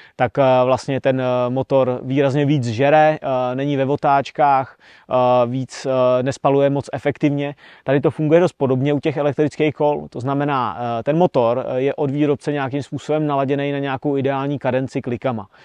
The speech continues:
Ta ideální kadence klikama je u každého toho výrobce trošku jiná. Tady, když budeme se bavit o Sport Driveu,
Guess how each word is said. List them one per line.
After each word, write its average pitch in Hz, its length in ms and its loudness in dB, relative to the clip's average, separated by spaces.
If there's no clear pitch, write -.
Ta 123 100 -4
ideální 139 500 0
kadence 147 400 0
klikama 143 480 0
je 147 80 2
u 147 80 0
každého 143 360 0
toho 147 280 0
výrobce 139 400 -2
trošku 165 320 0
jiná. 143 360 2
Tady, 139 240 4
když 143 180 2
budeme 147 300 4
se 143 120 -4
bavit 147 260 2
o 143 80 -4
Sport 143 240 -2
Driveu, 135 400 2